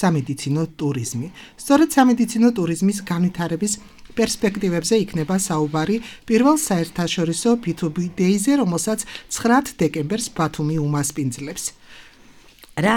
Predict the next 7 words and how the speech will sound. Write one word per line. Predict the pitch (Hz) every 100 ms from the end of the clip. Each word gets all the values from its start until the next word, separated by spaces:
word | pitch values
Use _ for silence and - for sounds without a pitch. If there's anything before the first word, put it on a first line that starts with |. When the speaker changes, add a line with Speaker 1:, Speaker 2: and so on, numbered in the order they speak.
| 247
Speaker 2:
არის | 277 302 - -
პროექტის | - 185 175 - 233 240 139
მიზანი? | 139 - - - - -
რას | 160 208 156
ითვალისწინებს | - 131 127 - 156 185 185
სამედიცინო | 165 139 123 127 - 127 160
ტურიზმი? | 135 123 120 107 -